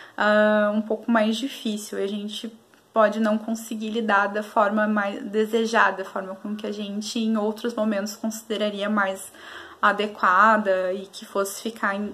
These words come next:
permanecer dentro de uma convivência tranquila e harmoniosa. Então, pra conversar sobre isso,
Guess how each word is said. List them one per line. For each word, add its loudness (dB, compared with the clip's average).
permanecer 2
dentro -2
de -4
uma 0
convivência -4
tranquila 0
e -4
harmoniosa. -4
Então, 2
pra 0
conversar 2
sobre -2
isso, -4